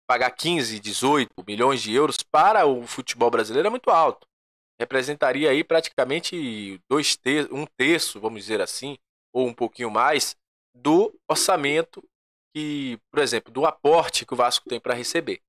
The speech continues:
Mas é um nome de muita qualidade, um nome muito promissor. O Vasco vai ficar em compasso, em compasso de espera. Se o P S V não fizer essa proposta tão alta, o Vasco pode chegar lá com uma proposta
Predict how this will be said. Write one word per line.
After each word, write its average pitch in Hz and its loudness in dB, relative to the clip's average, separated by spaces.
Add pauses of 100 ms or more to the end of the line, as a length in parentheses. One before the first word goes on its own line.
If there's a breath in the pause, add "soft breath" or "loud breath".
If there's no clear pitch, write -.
(360 loud breath)
Mas 196 2 (340)
é 160 2
um 165 2
nome 143 2
de 147 -10
muita 170 -4
qualidade, 127 0
um 143 -12
nome 139 -4
muito 143 -8
promissor. 151 0 (360)
O - -2
Vasco 202 2
vai 208 2
ficar 202 -2
em 196 -2
compasso, 196 0
em 202 -10
compasso 185 0
de 220 -6
espera. 139 0
Se - -8
o - -14
P 233 2
S 196 0
V 160 2
não 147 2
fizer 139 -4
essa 131 0
proposta 123 -2
tão 120 -2
alta, 180 4 (640)
o 110 2
Vasco - -2
pode - 0
chegar 196 4
lá 156 4
com 180 -4
uma 175 2
proposta 147 0